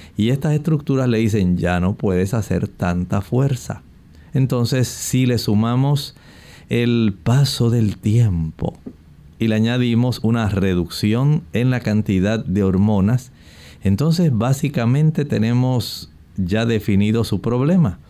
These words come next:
porque si a usted le hicieron pruebas para detectar si había, digamos, alguna compresión de los nervios, los nervios, el nervio mediano, por ejemplo, que afecta mucho a las personas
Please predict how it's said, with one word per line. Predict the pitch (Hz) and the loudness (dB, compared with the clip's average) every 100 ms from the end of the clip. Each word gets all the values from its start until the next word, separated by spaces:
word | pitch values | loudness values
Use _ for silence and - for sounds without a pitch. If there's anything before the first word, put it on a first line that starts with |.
| - - - - | -20 -20 -20 -4
porque | 117 143 160 | -2 0 0
si | 147 | 0
a | 151 | 0
usted | 143 123 | 0 -2
le | 123 107 | 0 0
hicieron | 98 107 110 104 | 0 0 2 0
pruebas | - 101 107 110 113 110 | 0 -2 0 0 0 -2
para | 104 92 | -2 0
detectar | 92 85 80 - 98 101 | -2 -2 -8 -4 -2 -2
si | 104 101 | -2 0
había, | 90 90 98 104 104 98 92 80 - | 0 2 2 0 0 0 -2 -6 -10
digamos, | - 101 104 120 95 87 - - - - - | -2 0 0 2 0 -2 -10 -20 -20 -20 -14
alguna | - 95 98 123 131 | -4 0 2 0 -2
compresión | 127 107 101 95 92 104 107 | 0 0 0 0 0 0 2
de | 107 | 2
los | 101 90 | 2 2
nervios, | 92 107 107 123 135 - | 2 0 0 0 0 -2
los | - 87 | -4 -2
nervios, | 87 101 101 107 110 95 | 0 0 2 2 0 -2
el | 92 90 | -2 0
nervio | 101 107 107 | 2 2 2
mediano, | 101 92 87 104 110 113 123 | 2 2 2 0 2 0 0
por | 107 | -2
ejemplo, | 107 110 90 92 117 | 0 2 0 0 -2
que | 110 | -2
afecta | 101 104 92 - | -4 -6 -4 -2
mucho | 95 104 110 104 | 2 2 0 -2
a | |
las | 101 | -2
personas | 98 113 107 101 92 117 - | -2 -4 -2 -2 0 0 -2